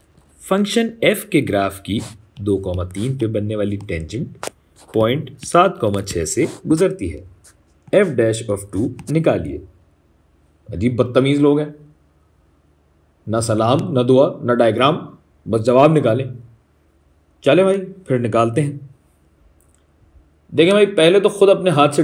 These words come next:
डायग्राम बना ले ताकि समझ में तो आवे। ये है डायग्राम जो कि मैंने पहले से बनाई हुई है। तो सवाल ये कह रहा है कि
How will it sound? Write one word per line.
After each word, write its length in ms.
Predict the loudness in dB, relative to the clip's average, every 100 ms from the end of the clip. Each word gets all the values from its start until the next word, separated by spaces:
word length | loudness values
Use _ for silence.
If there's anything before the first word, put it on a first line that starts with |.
| 2
डायग्राम 580 | 2 2 2 2 2 0
बना 200 | 0 0
ले 120 | 2
ताकि 240 | 2 2 -2
समझ 300 | -2 0 0
में 140 | 0
तो 80 | 2
आवे। 260 | 2 4 4 2 -10 -20 -18 -18 -18 _ _ _ _ -20 -20 -8
ये 160 | 4 6
है 160 | 6 4
डायग्राम 640 | 4 4 4 -2 -4 -10 -16 -8
जो 100 | -4
कि 60 | 0
मैंने 160 | 0
पहले 240 | 0 0 0
से 100 | -2
बनाई 260 | -4 -6
हुई 120 | -8 -12
है। 80 | -14 _ _ _ _ 0
तो 60 |
सवाल 400 | 4 6 8 8
ये 80 | 6
कह 160 | 6 4
रहा 140 | 4
है 180 | 4 2
कि 160 | 2